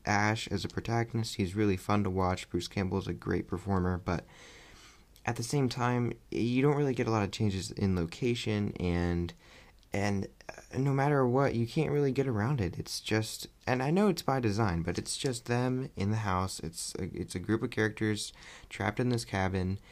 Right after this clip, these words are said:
and the Evil Dead are coming at them in a bunch of different ways. And while you can get creative with those ways, there's only so much you can do with them at the end of the day when you're confined to that location.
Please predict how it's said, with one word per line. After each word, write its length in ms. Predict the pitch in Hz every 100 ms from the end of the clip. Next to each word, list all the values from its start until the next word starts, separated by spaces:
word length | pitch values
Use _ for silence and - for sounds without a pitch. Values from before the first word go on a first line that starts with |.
| - -
and 260 | 98 95 92
the 180 | -
Evil 200 | 110 107
Dead 340 | 104 98 95 101
are 180 | - 90
coming 340 | 92 92 101 135
at 140 | 143
them 260 | 95 110 117
in 280 | 104 107 113
a 80 | 139
bunch 240 | 143 135
of 40 | 143
different 280 | 139 - 165
ways. 240 | 113 -
And 140 | - 170
while 80 | 175
you 140 | 175
can 160 | 175 165
get 180 | 160
creative 420 | - 175 202 247 196
with 140 | 185
those 220 | - 165
ways, 340 | 151 147 147 - - - -
there's 160 | -
only 180 | 214 196
so 180 | 156 139
much 220 | 127 117
you 60 | 104
can 160 | 104
do 140 | 87 98
with 160 | 101
them 200 | - 98
at 100 | 98
the 100 | -
end 120 | 101 101
of 100 | 92
the 60 |
day 380 | 85 87 95 98
when 260 | 90 95 92
you're 200 | 92 85
confined 720 | 101 92 - 98 98 101 95
to 140 | - 98
that 180 | 101
location. 680 | 104 98 - 98 - 101 98